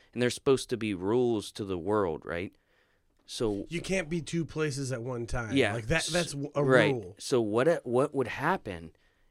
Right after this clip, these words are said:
Speaker 1: if, and that's what's fun about, like, those stories and shows like that, is w-, what happens if something, like, breaks that rule? Like, a rule that shouldn't be broken.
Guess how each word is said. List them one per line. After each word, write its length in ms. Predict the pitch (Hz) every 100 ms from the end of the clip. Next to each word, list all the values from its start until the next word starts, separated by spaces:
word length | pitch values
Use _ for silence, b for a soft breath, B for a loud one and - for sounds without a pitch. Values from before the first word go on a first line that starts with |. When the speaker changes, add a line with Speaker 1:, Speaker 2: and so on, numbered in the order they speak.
| _
Speaker 1:
if, 260 | 113 110 -
and 140 | 120 120
that's 200 | 123 -
what's 160 | 120
fun 240 | - 123 120
about, 320 | 104 98 98
like, 240 | 95 92
those 220 | - 95 -
stories 680 | - 107 107 98 95 92
and 180 | 98 87
shows 360 | - 107 110 104
like 220 | 90 -
that, 260 | 87 85 85 b b
is 160 | - 104
w-, 260 | 110 98 87
what 200 | 107 139
happens 500 | 113 123 - 101 90
if 100 | 87
something, 400 | - 104 110 98
like, 220 | 85 -
breaks 540 | 80 80 85 101 -
that 200 | - 82 -
rule? 440 | 69 85 85 50 - _ _ _ -
Like, 200 | 104 -
a 100 | 110
rule 320 | 104 120 139
that 220 | 123 107 - _
shouldn't 460 | - - 131 127 95
be 120 | 104
broken. 540 | 85 98 117 117 95